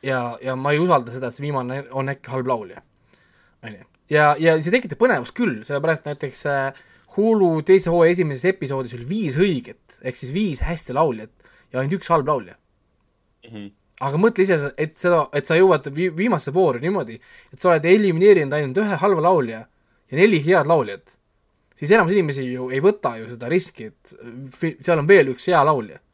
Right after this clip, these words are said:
Speaker 1: lõpus. Miks sul peaks olema veel üks hea laulja? Neli head olen juba välja võtnud. Tõenäoliselt viimane on ju halb.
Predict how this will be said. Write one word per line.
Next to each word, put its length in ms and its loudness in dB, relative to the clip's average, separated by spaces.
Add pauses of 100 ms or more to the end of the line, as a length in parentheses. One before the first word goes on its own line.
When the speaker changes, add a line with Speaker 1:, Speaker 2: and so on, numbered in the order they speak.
(760)
Speaker 1:
lõpus. 380 -10 (1200)
Miks 160 -2
sul 80 2
peaks 160 0
olema 260 2
veel 300 4
üks 80 -18
hea 160 0
laulja? 400 -4
Neli 480 2
head 240 0
olen 240 -10
juba 140 0
välja 180 0
võtnud. 320 -12 (560)
Tõenäoliselt 340 2
viimane 380 -2
on 80 -6
ju 80 -4
halb. 240 -6